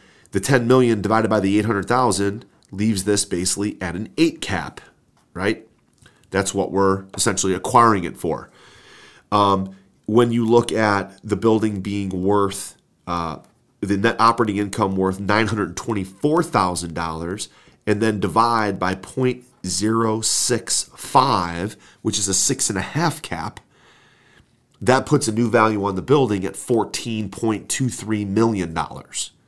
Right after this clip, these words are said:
Okay, so when we go to refinance in about eighteen months,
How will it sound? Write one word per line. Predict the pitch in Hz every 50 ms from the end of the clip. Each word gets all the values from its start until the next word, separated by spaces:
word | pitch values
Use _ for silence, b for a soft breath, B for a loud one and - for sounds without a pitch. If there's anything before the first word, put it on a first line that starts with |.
| _ _ _ _ _ _ _ _ _ _ _ _
Okay, | _ - - 95 110 131
so | 135 - 120 101
when | 92 - - - _ - 104
we | 113
go | 95 123
to | 127 131
refinance | 127 143 135 135 135 117 107 104 110 113 - - - -
in | 110 101
about | 95 95 98 95 95 -
eighteen | 107 110 104 - 113 104 95 95
months, | 117 127 113 98 104 - - - -